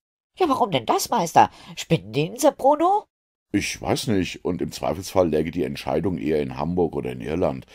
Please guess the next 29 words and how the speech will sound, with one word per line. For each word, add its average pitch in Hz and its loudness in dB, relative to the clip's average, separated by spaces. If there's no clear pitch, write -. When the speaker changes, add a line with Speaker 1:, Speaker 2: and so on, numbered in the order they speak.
Speaker 2:
Aber 90 0
Joe 82 -4
Cognito 120 0
hätte 113 -4
sich 101 -4
halt 95 2
für 95 -2
seinen 80 -2
Veranstaltungsaufruf 90 -4
und - -10
die 151 -2
Show 104 0
selbst - 2
einen 90 -6
Platz 87 2
auf 78 -10
der 67 -8
Startseite 76 -2
gewünscht. 53 -12
Tja, - -2
und 92 -10
der 73 -2
ist - -8
derzeit 71 -2
wohl 85 2
zumeist 98 -4
auf - -6
die 98 -6
Leute, 98 4